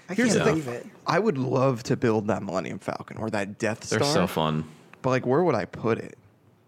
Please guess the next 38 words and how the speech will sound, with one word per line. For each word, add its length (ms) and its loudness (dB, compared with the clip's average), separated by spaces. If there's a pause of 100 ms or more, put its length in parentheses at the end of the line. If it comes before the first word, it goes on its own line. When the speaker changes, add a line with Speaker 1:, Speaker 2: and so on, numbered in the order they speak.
(640)
Speaker 2:
It 100 4
would 120 4
just, 200 0
like, 140 4
I 60 4
Speaker 3:
I 40 2
Speaker 2:
dr-, 160 2
Speaker 3:
mean 140 4
Speaker 2:
you 60 2
drop 220 0
four 160 0
ninety-nine, 380 2
you 80 -2
build 240 2
it, 40 0
and 140 -4
you're 100 -4
like, 200 -8
"All 60 2
right, 280 2 (460)
open 280 2
the 100 4
bin." 460 4 (680)
<laughs> 760 2
Speaker 3:
I 80 2
mean, 180 4
I 100 4
got 180 4
a, 260 4
I 120 2
got 100 4
a 80 4
th-, 120 -8 (180)
literally 680 4
three 420 2
foot 380 0
tall, 640 4
uh, 420 2